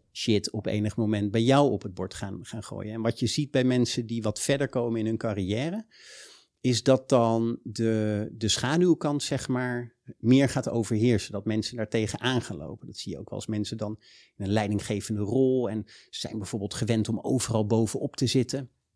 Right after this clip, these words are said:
En dat gaat dan niet meer. Voor de dynamiek van het doorbreken van patronen is,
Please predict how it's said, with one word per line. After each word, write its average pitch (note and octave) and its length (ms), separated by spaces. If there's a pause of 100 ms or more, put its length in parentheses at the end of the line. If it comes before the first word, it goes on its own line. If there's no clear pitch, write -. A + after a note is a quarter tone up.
(300)
En - 180
dat G#2+ 140
gaat C3+ 240
dan G#2+ 140
niet G#2 120
meer. F#2+ 260 (680)
Voor C3+ 260
de B2 240 (140)
dynamiek B2+ 520
van C#3+ 140
het A#2 140
doorbreken A#2+ 520
van B2 180
patronen D3+ 600
is, - 440